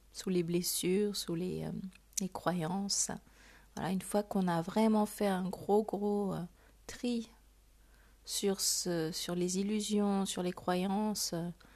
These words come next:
les mémoires à, à, à nettoyer, eh bien, on arrive à toucher du doigt notre, euh, essence et, et,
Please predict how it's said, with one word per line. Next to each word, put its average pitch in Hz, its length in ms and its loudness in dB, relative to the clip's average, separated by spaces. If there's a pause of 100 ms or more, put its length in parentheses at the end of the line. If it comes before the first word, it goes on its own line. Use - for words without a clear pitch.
(420)
les 185 160 -2
mémoires 180 640 2
à, 160 180 0
à, 160 420 -4
à 160 40 -4
nettoyer, 175 760 0
eh 190 60 2
bien, 196 400 -2 (580)
on 175 180 -2
arrive 220 320 0
à 185 140 6
toucher - 560 0
du 190 140 2
doigt 226 400 2
notre, 196 420 0
euh, 170 420 0 (220)
essence 247 760 0
et, 180 220 0
et, 175 340 -4